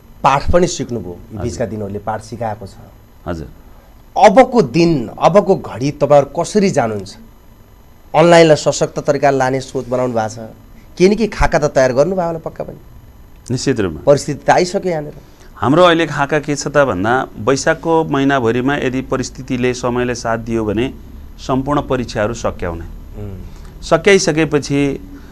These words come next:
Speaker 2: अ, करिब पन्ध्र दिन त हामीलाई कपी परीक्षण गरेर, अ, तपाईँको नतिजा प्रकाशनको तयारीमा लाग्नै पर्ने हुन्छ। जेठको पन्ध्र सोह्र गतेसम्म हामी,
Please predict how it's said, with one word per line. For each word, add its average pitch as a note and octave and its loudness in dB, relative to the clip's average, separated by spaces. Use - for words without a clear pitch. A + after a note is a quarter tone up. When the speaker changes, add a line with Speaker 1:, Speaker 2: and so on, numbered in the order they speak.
Speaker 2:
अ, G#2+ -2
करिब E3+ 2
पन्ध्र D#3 4
दिन D3 4
त C#3 2
हामीलाई B2 2
कपी C3 2
परीक्षण B2+ -2
गरेर, A2+ 0
अ, C3+ 0
तपाईँको A#2+ -2
नतिजा A#2+ -2
प्रकाशनको A#2 -4
तयारीमा G#2+ -4
लाग्नै G#2+ -2
पर्ने G#2 -4
हुन्छ। G2 -6
जेठको A#2+ -6
पन्ध्र A#2 -4
सोह्र A2 -4
गतेसम्म G#2 -6
हामी, G2+ -6